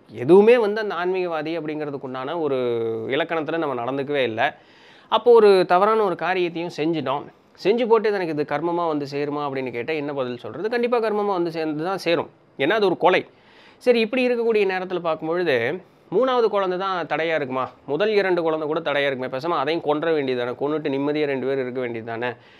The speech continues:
கொல்ல மாட்டீங்கல்ல, போலீஸ் புடிச்சுக்கும் அப்படின்னு சொல்லி பயம் தானே, மூணாவது குழந்தை யார் கண்ணுக்கும் தெரிய போறதில்ல, அதனால பண்ணிட்டீங்க இல்லைங்களா? So,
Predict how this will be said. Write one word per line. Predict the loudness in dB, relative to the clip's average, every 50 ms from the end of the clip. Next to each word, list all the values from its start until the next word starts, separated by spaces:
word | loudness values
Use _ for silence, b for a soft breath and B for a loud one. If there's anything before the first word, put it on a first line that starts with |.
| B B B B B
கொல்ல | -2 0 2 2 2 2
மாட்டீங்கல்ல, | 0 0 -2 0 0 2 2 2 0 -2 -6 -10 -18 _ _ _ -2 2
போலீஸ் | 4 4 4 4 2 0
புடிச்சுக்கும் | -2 0 0 0 0
அப்படின்னு | 0 0 -2 -2
சொல்லி | -2 -4 -2 -2
பயம் | -2 0 0 -2 -2
தானே, | -4 -4 -4 -4
மூணாவது | -4 -2 -2 -2 -2 0 -2 -2
குழந்தை | -2 -4 -4 0 0 0 0 -2 -6 -14 _ _ _
யார் | -2 0 2 2
கண்ணுக்கும் | 2 0 0 0 0 0
தெரிய | 0 0 0 0 -2
போறதில்ல, | -2 -2 -2 -2 -2 0 0
அதனால | 0 0 0 -2 -2 0 0 0 0 -2 -2
பண்ணிட்டீங்க | -4 -4 -2 -4 -4 -6 -6
இல்லைங்களா? | -8 -8 -8 -6 -4 -2 -2 -2 -4 B B B B B B B B B B
So, | -2 2 4 6 6 6 8 8 8 8 6 6 4 0